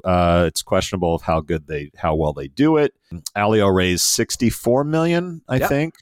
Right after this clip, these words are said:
Speaker 1: Most of that was last year.
Speaker 2: Yeah, they had a B.
Speaker 1: They did not disclose, they did not disclose the, the price tag, uh, which tells me it was less than sixty-four,
Speaker 2: Mm-hmm.
Speaker 1: uh, probably quite a bit less than that. Um, someone I talked to in the chatbot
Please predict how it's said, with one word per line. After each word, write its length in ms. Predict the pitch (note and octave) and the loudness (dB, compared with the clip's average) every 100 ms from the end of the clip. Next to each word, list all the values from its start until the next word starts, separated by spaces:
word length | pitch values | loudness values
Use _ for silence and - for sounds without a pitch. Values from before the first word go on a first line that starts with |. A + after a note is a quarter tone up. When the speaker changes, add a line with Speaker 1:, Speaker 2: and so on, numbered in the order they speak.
| - | -2
Speaker 1:
Most 220 | B2 - | 0 2
of 40 | |
that 120 | A2+ F#2 | 0 2
was 120 | F2+ | 2
last 400 | F#2 F2+ - - | 0 0 -4 -2
year. 440 | G2 F#2+ E2+ E2 G2 | 0 2 0 -2 -4
Speaker 2:
Yeah, 200 | G#2 A2+ | -4 -2
they 80 | |
had 120 | B2 B2+ | -2 0
a 80 | |
B. 560 | A2+ - B2+ A#2 G#2+ F#2+ F2+ | -2 -2 0 2 0 -2 -2
Speaker 1:
They 100 | G2+ | 0
did 140 | G2 | 0
not 200 | G2+ G#2+ G#2 | 0 0 0
disclose, 640 | G2+ - G#2 G2+ G2 - - | 0 0 2 2 2 -2 -2
they 140 | G2+ | -2
did 140 | F#2 F#2+ | 0 0
not 220 | G2 F2+ | 0 0
disclose 560 | F#2 - F#2+ F2 E2+ - | -2 0 2 2 2 -2
the, 120 | E2+ _ - | -6 _ -4
the 100 | - | -4
price 400 | - G2+ G#2 - | 0 2 2 0
tag, 520 | G2+ D2 D2 F2 A2+ G#2 - | 0 2 0 0 -2 -4 -2
uh, 420 | D#2+ E2 E2 D#2+ | 0 2 0 -2
which 380 | E2 D#2+ - - - | -4 -4 -6 -10 -2
tells 300 | F#2 E2 F2 | 0 0 -2
me 160 | E2+ | -2
it 120 | D#2 | -2
was 280 | D#2 D2+ D2 | -2 -6 -4
less 320 | D2+ E2+ E2+ | -2 0 -2
than 220 | - D2+ D2 | -4 -6 -4
sixty-four, 800 | - D2 - D#2 F#2 A2 D#3 D3 _ - | -4 -4 -2 -2 0 0 0 -4 _ -6
Speaker 2:
Mm-hmm. 300 | B2+ B2 C#3 | -2 0 0
Speaker 1:
uh, 300 | G3 E2 E2 D#2+ | -4 -4 -4 -4
probably 320 | - F2+ D#2+ F2 | -2 -2 0 -4
quite 260 | - E2 | -2 -2
a 60 | D#2+ | 0
bit 200 | E2 - | -2 -2
less 300 | D#2+ D#2+ - | 0 0 0
than 100 | D#2 | -2
that. 300 | D#2 E2 E2 - - | 0 0 0 -4 -6
Um, 400 | E2 D#2 D#2 D2+ | -2 0 -2 -4
someone 280 | - A#2+ A2+ | -2 0 0
I 60 | |
talked 300 | G2 G#2+ F#2 | 0 0 -2
to 120 | - F#2+ | 0 -2
in 100 | E2+ | -2
the 100 | D#2+ | -4
chatbot 640 | - G2 - D#2+ E2+ D#2+ | 0 0 0 -2 0 0